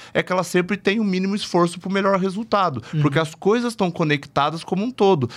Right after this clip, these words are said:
Speaker 1: Mas a pessoa faz qualquer produto, ela fa-, ela, pra quem você vê? "Não, o meu produto vende pra todo mundo."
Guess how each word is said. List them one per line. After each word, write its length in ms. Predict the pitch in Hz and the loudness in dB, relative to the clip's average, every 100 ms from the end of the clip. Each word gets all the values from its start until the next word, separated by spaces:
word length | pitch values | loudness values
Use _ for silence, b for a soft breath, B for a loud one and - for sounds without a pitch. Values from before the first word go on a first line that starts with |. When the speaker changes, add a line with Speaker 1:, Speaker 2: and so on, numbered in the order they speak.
| B | B
Speaker 1:
Mas 140 | 247 | -4
a 40 | 208 | 0
pessoa 300 | 175 156 143 | -2 0 -2
faz 220 | 139 120 | 0 -4
qualquer 300 | - 120 117 | -4 -2 -4
produto, 560 | 117 190 170 185 175 123 | -2 -4 -2 -4 0 0
ela 140 | 123 | 0
fa-, 160 | - - | -2 -4
ela, 200 | 123 123 | 0 -2
pra 240 | 131 - | -2 -6
quem 140 | 180 214 | -4 -4
você 140 | 190 | -2
vê? 100 | 131 | -2
"Não, 220 | 160 220 | 0 -2
o 40 | 120 | 0
meu 180 | 120 135 | 0 -2
produto 360 | 135 127 147 | -2 -2 -2
vende 180 | 135 156 | -4 -2
pra 100 | - | -4
todo 240 | 143 147 180 | -2 0 0
mundo." 340 | 139 110 101 | 0 -2 -8